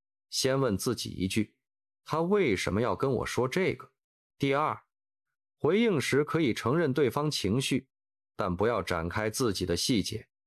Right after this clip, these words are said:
比如对方聊裁员压力，你可以说：“那确实挺难的。”然后带过，不需要接“我们公司最近也怎么怎么样。”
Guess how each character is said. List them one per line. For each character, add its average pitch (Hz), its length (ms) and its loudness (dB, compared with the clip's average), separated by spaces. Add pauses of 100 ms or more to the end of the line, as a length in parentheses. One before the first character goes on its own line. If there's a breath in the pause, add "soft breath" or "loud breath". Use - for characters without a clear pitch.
(100)
比 139 100 0
如 143 180 2
对 160 200 2
方 147 180 0
聊 131 160 2
裁 120 240 -4
员 113 220 2
压 123 180 -2
力， 117 180 -6 (440)
你 101 140 2
可 123 180 0
以 101 80 4
说 107 400 0 (420)
：“那 175 140 -2
确 185 260 0
实 185 160 0
挺 98 280 -4
难 95 220 -2
的。” 113 160 -2 (440)
然 101 180 0
后 113 160 -2
带 107 200 -2
过， 107 260 -2 (400)
不 190 180 4
需 139 180 0
要 131 180 2
接 131 200 2
“我 92 160 2
们 90 140 0
公 113 180 2
司 123 220 0
最 117 220 0
近 107 240 0
也 87 140 2
怎 87 160 -2
么 90 100 0
怎 87 120 -2
么 85 80 -6
样。” 87 220 -2